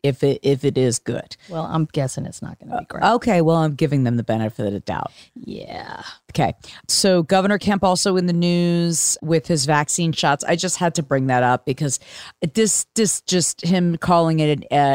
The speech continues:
Speaker 1: an H I V shot and that people were <laughs> res-, resistant to get the H-, H I V shot. And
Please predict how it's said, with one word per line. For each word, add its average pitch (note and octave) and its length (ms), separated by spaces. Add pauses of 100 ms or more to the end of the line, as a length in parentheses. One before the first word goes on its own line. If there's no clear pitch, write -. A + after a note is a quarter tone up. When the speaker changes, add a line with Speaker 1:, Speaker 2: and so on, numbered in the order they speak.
Speaker 1:
an D3 80
H D3 240
I D3 180
V C#3 260
shot C3 520
and C#3 140
that B2+ 200
people D3 300
were C#3 140
<laughs> C3+ 80
res-, - 200 (200)
resistant - 600
to A3 80
get - 200
the - 180
H-, - 360 (160)
H - 300
I B2+ 160
V D3+ 240
shot. B2+ 420 (720)
And - 80